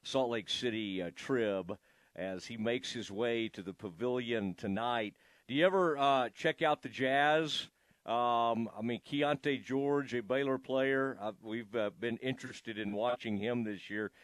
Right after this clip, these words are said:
He was a starter, then he got hurt. Now he's not in the starting lineup. I know Andy and some of those guys that cover that team, but, uh,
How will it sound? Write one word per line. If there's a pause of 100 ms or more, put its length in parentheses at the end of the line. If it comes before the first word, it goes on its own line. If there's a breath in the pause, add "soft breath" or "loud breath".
(100)
He
was
a
starter,
then
he
got
hurt. (120)
Now
he's
not
in
the
starting
lineup. (380 soft breath)
I
know
Andy
and
some
of
those
guys
that
cover
that
team,
but,
uh,